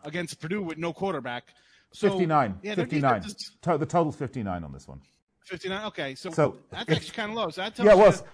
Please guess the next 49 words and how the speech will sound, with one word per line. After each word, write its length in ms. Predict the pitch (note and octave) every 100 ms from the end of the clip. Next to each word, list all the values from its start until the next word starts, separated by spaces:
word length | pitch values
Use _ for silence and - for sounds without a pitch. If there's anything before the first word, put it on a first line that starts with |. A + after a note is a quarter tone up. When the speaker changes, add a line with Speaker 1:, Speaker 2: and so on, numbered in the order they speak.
| - -
Speaker 2:
that's 160 | G3+
what 60 | A3
I'm 60 | F#3+
saying. 200 | B3 -
So 120 | F3+
if 80 | F#3+
Oklahoma, 520 | G3 F3 F3 G3+ C#3+
they 120 | D3+
average 260 | E3+ D#3 C#3
fifty 320 | - F#3+ D3+
points 300 | - F3+ D3
a 40 | B2+
game, 260 | F3+ F3
then 160 | C#3+ C3+
you're 120 | F3 C#3
saying, 260 | D#3+ C#3+
well, 160 | D3 D3+
they'll 180 | C3 G#2+ -
maybe 160 | B2+
get 140 | A#2+ A#2
nine 200 | A2+ G#2+
points, 440 | - C3+ G2+ -
<laughs> 220 | - -
right? 100 | - - B2+ - - - -
Speaker 1:
No, 260 | E3 D#3+ A2+
I 100 | E3 G#3+
think 120 | A3
they'll 60 | E3
probably 220 | E3+ D#3+
score 180 | - F3
about 160 | E3+
forty 280 | - F3+ G3
or 40 | G3
forty-five. 640 | G3+ A#2 E2 - E3+ -
Speaker 2:
Yeah, 80 | -
yeah. 0 |
Speaker 1:
'Cause, 260 | F#3+ F3+ -
you 80 | G#3+
know, 260 | A3+ G#3+ -
as 220 | G3+ F3 _ _ _ G#3 B3+ G3
good 140 | B3+
as 100 | D#4+
their 140 | B3+ A3+
offense 340 | C#4+ A3+ D#3+
is, 220 | E3 D#3 _ _ _ _ F#3+
number 260 | C4 C4
twenty-two 500 | - B3+ C4 - B3+
ranked 200 | A#3+ A3
defense. 480 | B3+ - A#2 -